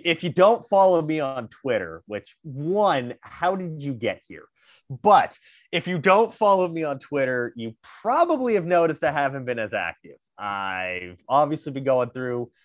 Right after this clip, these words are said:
some things. Uh, if, again, if you're not, if you're not aware, I'm Ukrainian, and I'm, I'm second generation Canadian. Uh, my grandfather came over to Canada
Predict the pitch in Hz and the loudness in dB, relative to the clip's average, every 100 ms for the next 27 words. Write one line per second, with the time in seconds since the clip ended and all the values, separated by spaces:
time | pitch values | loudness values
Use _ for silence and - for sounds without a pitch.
0 | _ _ - - 320 320 320 254 247 240 | _ _ -14 2 2 2 0 2 2 0
1 | 240 - - 156 147 135 147 - _ - | -8 -10 0 2 4 0 -4 -8 _ -20
2 | - 151 131 131 143 113 110 170 180 208 | -14 -8 -6 0 0 0 -2 -2 2 2
3 | 196 - 151 - 151 156 202 202 147 143 | 0 -6 -10 -8 -12 -4 0 2 2 2
4 | 139 139 _ _ _ - 202 240 202 - | 2 0 _ _ _ -4 -2 0 -4 -6
5 | 120 80 71 - 135 165 190 196 185 175 | -8 -8 -20 -8 -4 -2 -2 -4 -6 -10
6 | - 170 180 - 190 185 180 156 156 147 | -4 -4 -4 -2 -2 -2 -6 -4 -2 -2
7 | 135 123 139 120 127 113 113 113 107 _ | -4 -6 -12 -12 -6 -4 -4 -6 -8 _
8 | _ _ - 98 101 113 127 127 135 131 | _ _ -10 -8 -4 -2 -2 0 0 0
9 | - 127 123 113 123 113 113 110 104 - | 0 2 2 0 -4 -2 -2 -4 -8 -6
10 | 101 101 101 98 95 | -4 -4 -2 -2 -4